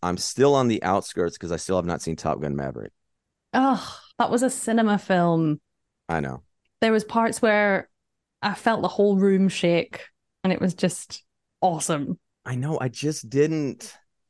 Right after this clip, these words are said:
Speaker 1: I just didn't want to see it.
Speaker 2: To be fair, I
Speaker 1: Eh.
Speaker 2: wouldn't have thought to even go and see it, but then I was visiting my dad at the time, and he was like,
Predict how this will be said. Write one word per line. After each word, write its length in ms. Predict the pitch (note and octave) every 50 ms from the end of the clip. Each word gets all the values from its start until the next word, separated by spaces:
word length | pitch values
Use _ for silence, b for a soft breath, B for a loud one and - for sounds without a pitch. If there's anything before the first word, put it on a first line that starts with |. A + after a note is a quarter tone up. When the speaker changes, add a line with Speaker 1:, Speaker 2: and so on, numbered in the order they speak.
| _ _ _ _ _ _ _ _ _ _ _ _
Speaker 1:
I 40 | - -
just 300 | - - D#3 D#3 - -
didn't 280 | - G2+ - - -
want 180 | - - - -
to 60 | -
see 340 | - - - - E4+ C#4+ C4+
it. 420 | C4+ B3+ A#3+ G#3+ G3 G3+ - - - _
Speaker 2:
To 80 | - A#3
be 80 | C4+ D4
fair, 200 | D#4+ D4+ C4+ A#3
I 120 | A3 A#3+
Speaker 1:
Eh. 20 | C4+
Speaker 2:
wouldn't 240 | C#4 D4 C4+ C4+ A#3
have 160 | A#3 G#3 -
thought 320 | - A3 G#3+ G#3+ F3 -
to 80 | - G#3
even 220 | G3 G3 - F#3+
go 140 | F#3 F#3+ F3+
and 140 | F3+ F#3 F3
see 220 | - - F#3 F#3
it, 280 | F#3 A3+ A#3+ - - - - - _
but 120 | - - -
then 280 | G3+ G3 F#3+ F#3 - - _
I 60 | - G3
was 160 | G3 G3 F3
visiting 340 | F3+ G#3 G3 G#3 G3+ G3 F#3+
my 140 | F3+ F3
dad 260 | D#3+ F3+ F3+ F#3 G3+ G3
at 80 | G3 -
the 80 | F3+
time, 400 | - F3+ E3+ D#3+ D#3 D#3 D#3+ E3
and 140 | - F3+ F3+
he 80 | G3 G3
was 140 | F#3+ F3+
like, 300 | F#3 F3 E3+ D#3+ E3 -